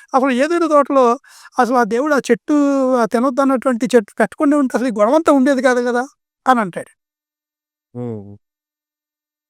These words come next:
Speaker 1: కొంతమంది ఇలాంటి ప్రశ్నలు అడుగుతూ ఉంటారు అన్నమాట. So ఎందుకు అని అంటే, ఆ, టెంప్టేషన్ అనేది ఏంటంటే, that shows what people really are.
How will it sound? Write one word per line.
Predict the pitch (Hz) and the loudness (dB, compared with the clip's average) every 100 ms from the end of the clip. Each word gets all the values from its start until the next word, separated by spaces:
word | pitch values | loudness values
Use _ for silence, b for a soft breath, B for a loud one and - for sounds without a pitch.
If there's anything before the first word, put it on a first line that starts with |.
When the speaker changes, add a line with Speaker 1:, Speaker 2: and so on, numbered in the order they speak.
| _ - | _ -2
Speaker 1:
కొంతమంది | 269 302 320 285 285 | 0 0 0 0 0
ఇలాంటి | 262 311 320 | 0 0 0
ప్రశ్నలు | 277 - 277 | -2 -2 0
అడుగుతూ | 262 247 233 | -2 -2 -4
ఉంటారు | 185 165 | -4 -6
అన్నమాట. | 135 - - _ _ _ _ | -10 -18 -20 _ _ _ _
So | 294 | -2
ఎందుకు | 262 302 381 381 | 0 2 4 4
అని | 339 | 4
అంటే, | 269 294 240 233 277 _ _ _ _ | 2 4 4 4 0 _ _ _ _
ఆ, | 247 233 226 220 220 214 - _ - | 2 4 4 0 0 -4 -10 _ -6
టెంప్టేషన్ | - 294 - 320 311 330 | -2 -2 -4 -4 -2 0
అనేది | 294 277 | 0 0
ఏంటంటే, | 277 277 254 | -2 -2 0
that | 226 - | 0 -2
shows | - 370 262 311 339 - _ _ - | -2 2 2 2 -2 -10 _ _ -2
what | 233 294 - | 0 0 -2
people | 254 262 277 240 | -4 -4 -2 -2
really | 226 240 233 | 2 2 2
are. | 190 156 | 0 -2